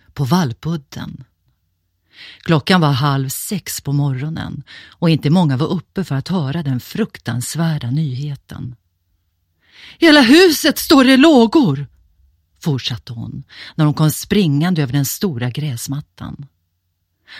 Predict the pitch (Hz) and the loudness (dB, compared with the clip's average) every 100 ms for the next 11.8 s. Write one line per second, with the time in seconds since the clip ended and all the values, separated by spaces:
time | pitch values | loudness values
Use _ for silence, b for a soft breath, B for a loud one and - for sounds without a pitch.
0 | B B - 226 240 - - 117 - _ | B B 2 4 2 -2 -8 -10 -10 _
1 | _ _ _ - - 185 143 143 - 180 | _ _ _ -8 0 2 2 -2 -4 -4
2 | 143 120 - 156 127 - 185 147 120 117 | -4 -6 -4 -4 -4 -4 -6 -6 -8 -8
3 | 156 175 - 151 113 143 _ - - 110 | -6 -8 -8 -10 -10 -12 _ -6 -6 -4
4 | 107 - - - - B B B B 175 | -10 -14 -14 -14 -16 B B B B 2
5 | 180 160 - 170 - 151 147 202 165 113 | 4 4 0 -4 0 0 0 -2 -4 -4
6 | 127 143 - 185 - - 214 110 104 127 | -4 -4 -2 -6 -8 -6 -4 -4 -6 -10
7 | _ 147 139 185 135 120 165 - 147 - | _ -6 -4 -2 -4 -6 -10 -10 -14 -18
8 | _ _ _ _ _ _ _ _ _ b | _ _ _ _ _ _ _ _ _ b
9 | b b b 143 151 277 381 - - _ | b b b 0 4 6 4 2 -8 _
10 | _ _ _ _ _ 135 165 - 131 135 | _ _ _ _ _ -2 -2 -2 -6 -6
11 | 120 131 123 127 - 151 _ - | -6 -8 -8 -8 -10 -16 _ -20